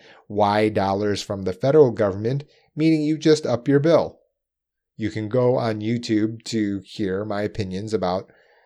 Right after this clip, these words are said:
the Part B excess charge and whether or not it is practical. The an-, the short answer is yes. And I just simply say, "Okay, well, let's leave your grandstanding to the side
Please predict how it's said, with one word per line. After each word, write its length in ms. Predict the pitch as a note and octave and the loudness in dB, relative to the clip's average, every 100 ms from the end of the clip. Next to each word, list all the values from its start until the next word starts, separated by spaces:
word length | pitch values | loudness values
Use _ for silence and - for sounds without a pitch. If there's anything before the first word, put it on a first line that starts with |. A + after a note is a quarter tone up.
| _ _ _ _ _ _ | _ _ _ _ _ _
the 240 | G#2 G2 G#2+ | -12 -6 -4
Part 360 | - A2 G#2 | -2 -2 -2
B 220 | - G#2+ A2 | -4 -6 -6
excess 360 | G#2 - A2 | -6 0 0
charge 260 | - A2 G#2+ | 2 0 2
and 100 | B2+ | 0
whether 240 | G#2 F#2+ | -2 -2
or 40 | G2 | -4
not 240 | F#2+ F#2+ | -2 0
it 100 | A2 | 0
is 160 | B2+ A#2 | 0 -4
practical. 760 | - E3 E3+ - - - - _ _ _ _ _ _ | -6 -6 -6 -10 -8 -10 -10 _ _ _ _ _ _
The 120 | F#2+ | -8
an-, 220 | F#2 E2+ - | -6 -6 -4
the 80 | - | 0
short 320 | A2 A2+ A2 | 4 6 4
answer 320 | G2+ F#2 F2+ | 2 -4 -6
is 180 | E2 D#2+ | -6 -6
yes. 460 | G#2 F2+ - - - _ _ _ _ _ _ _ _ _ - | -6 -6 -8 -10 -12 _ _ _ _ _ _ _ _ _ -14
And 160 | G2 F#2+ | -8 -8
I 120 | F#2 | -8
just 360 | F2+ E2+ F2+ | -6 -6 -4
simply 340 | - F#2 G#2+ G#2 | -6 -6 -6 -6
say, 280 | - F#2 F#2+ | -4 -4 -4
"Okay, 300 | G2 G2 F#2 | -4 -4 -4
well, 360 | F#2 F2+ F#2 - - - - | -6 -8 -10 -12 -20 -16 -4
let's 360 | G#2+ G#2+ - | 0 0 -2
leave 480 | A#2 A#2+ B2+ C#3 D3 | -4 0 4 4 4
your 260 | C3+ B2 A2+ | 6 8 8
grandstanding 1040 | A#2 A#2+ C3 C3+ - A#2+ A2+ A2 G#2+ G#2+ - - | 6 2 2 0 0 2 4 4 4 -2 -12 -10
to 180 | - A2+ | -6 -4
the 100 | G2 | -2
side 540 | - C3+ G#2+ F#2+ G2+ | 2 2 2 0 -4